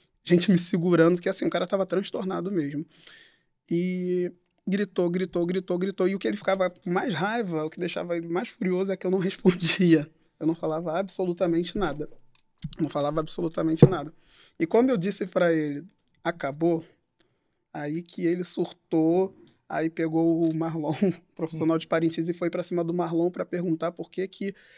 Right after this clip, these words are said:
tinha um dedo lá, um negócio, um, uma diferença de dois centímetros de uma asa de um pássaro pro outro e me deixou em paz. Então ele fez isso comigo.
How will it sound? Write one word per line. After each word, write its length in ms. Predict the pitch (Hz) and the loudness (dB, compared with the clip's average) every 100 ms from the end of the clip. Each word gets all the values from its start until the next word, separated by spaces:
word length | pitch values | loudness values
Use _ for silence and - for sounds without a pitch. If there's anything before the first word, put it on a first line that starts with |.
| _ | _
tinha 200 | - 202 | -6 -2
um 80 | 196 | -2
dedo 460 | 139 151 180 151 151 | 0 2 2 2 0
lá, 100 | 160 | 2
um 80 | |
negócio, 460 | 165 151 160 160 156 | 2 0 -2 -2 -4
um, 340 | 175 170 190 190 | -4 -8 -8 -6
uma 120 | 202 | -4
diferença 580 | 170 - 190 185 196 226 | -4 0 2 2 -2 -4
de 100 | 170 | 0
dois 200 | 190 240 | 0 0
centímetros 680 | 254 214 - 190 175 170 160 | -4 -4 -2 0 0 0 0
de 60 | |
uma 320 | 165 156 156 | 0 0 0
asa 240 | 180 165 156 | -2 0 -2
de 80 | 160 | -2
um 80 | |
pássaro 500 | 156 160 160 - 170 | -2 -2 -2 -2 -2
pro 200 | 165 170 | 0 2
outro 520 | 160 170 175 175 175 175 | 4 2 -2 -6 -4 -4
e 180 | 180 | -4
me 140 | 175 175 | -2 0
deixou 320 | 175 175 165 | 0 -4 -4
em 100 | 185 | -6
paz. 460 | - 156 147 143 - _ _ _ _ _ | -4 -4 -4 -8 -16 _ _ _ _ _
Então 280 | 143 143 170 | -4 2 2
ele 140 | 180 180 | 2 2
fez 340 | - 175 156 | 4 4 6
isso 220 | 175 175 | 4 2
comigo. 680 | - 151 156 170 196 220 | 2 2 4 2 2 2